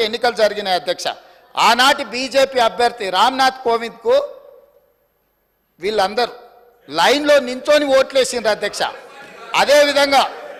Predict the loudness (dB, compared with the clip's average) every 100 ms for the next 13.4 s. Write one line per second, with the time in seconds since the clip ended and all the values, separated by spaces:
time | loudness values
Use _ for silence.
0 | -18 -18 -20 -20 -18 -18 -18 -18 -18 -6
1 | -2 4 6 6 4 4 4 2 -4 -16
2 | -14 -6 0 4 4 4 2 0 0 0
3 | -4 -6 -20 -20 -20 -20 -20 -20 -6 -2
4 | 4 4 4 2 2 2 0 0 2 4
5 | 2 0 -2 0 0 -2 -2 2 2 2
6 | -4 -8 -20 -20 -6 -2 0 2 2 4
7 | 2 2 2 0 2 -2 0 0 0 0
8 | 0 0 0 0 0 0 0 -2 -2 -8
9 | -10 -8 -4 0 0 -2 -6 -4 -4 -8
10 | -20 -18 -2 2 2 4 2 2 -2 -2
11 | -2 0 0 0 0 -2 -2 -10 -6 -4
12 | 2 0 0 -6 -4 -6 -6 -20 -20 -20
13 | _ -8 0